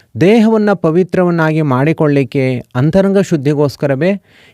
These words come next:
ಏಕಾದಶಿ ಎನ್ನುವಂತಹ ವ್ರತ ಹೊರಟಿದೆ. ಇದು ಭಗವಂತನ ಕುರಿತಾದ ವ್ರತ. ಎಲ್ಲ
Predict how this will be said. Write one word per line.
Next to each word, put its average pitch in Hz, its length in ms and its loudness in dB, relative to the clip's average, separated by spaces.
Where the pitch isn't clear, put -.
ಏಕಾದಶಿ 147 960 0
ಎನ್ನುವಂತಹ 139 640 -2
ವ್ರತ 117 220 0
ಹೊರಟಿದೆ. 143 960 0
ಇದು 170 160 0
ಭಗವಂತನ 185 640 0
ಕುರಿತಾದ 147 520 0
ವ್ರತ. 117 280 2
ಎಲ್ಲ 185 340 2